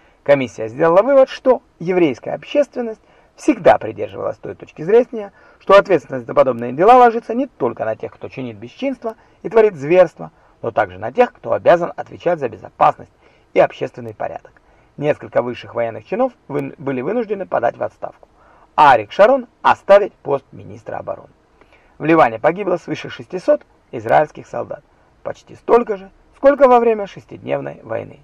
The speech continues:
Однако в случае с Ливаном Израилю мало было чем похвастать,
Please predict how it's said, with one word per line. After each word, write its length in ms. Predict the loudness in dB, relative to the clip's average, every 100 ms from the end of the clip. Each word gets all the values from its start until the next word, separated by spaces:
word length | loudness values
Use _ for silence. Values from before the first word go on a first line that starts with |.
| _ _ _
Однако 340 | -12 -8 -6 -8
в 60 |
случае 320 | -10 -18 -20 -12
с 80 |
Ливаном 360 | 0 2 2 0 _ _ _ _
Израилю 360 | 0 6 8 8
мало 460 | 6 8 8 8 6
было 280 | 2 -6
чем 280 | -12 -10 -8
похвастать, 560 | -6 -8 -6 -10 -12